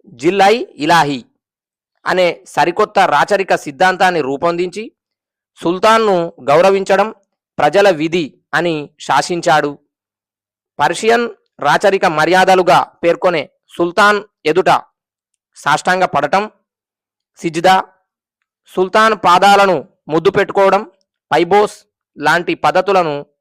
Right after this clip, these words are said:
ప్రవేశపెట్టాడు. సభలో పర్షియన్ పండగ నవ్రోజ్ నిర్వహించేవాడు. రాజ్యంలో కుట్రలకు, కుతంత్రాలకు కేంద్రమైన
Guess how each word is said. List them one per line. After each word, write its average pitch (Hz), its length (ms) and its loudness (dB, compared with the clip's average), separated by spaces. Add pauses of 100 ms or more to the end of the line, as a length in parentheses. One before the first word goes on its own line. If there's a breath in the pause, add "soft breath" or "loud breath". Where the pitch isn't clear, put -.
ప్రవేశపెట్టాడు. 156 840 0 (1120)
సభలో 190 400 2 (680)
పర్షియన్ 214 500 0
పండగ 175 280 2 (120)
నవ్రోజ్ 175 500 2 (260)
నిర్వహించేవాడు. 160 840 0 (920)
రాజ్యంలో 185 560 2 (220)
కుట్రలకు, 202 540 0
కుతంత్రాలకు 190 760 0 (140)
కేంద్రమైన 185 520 0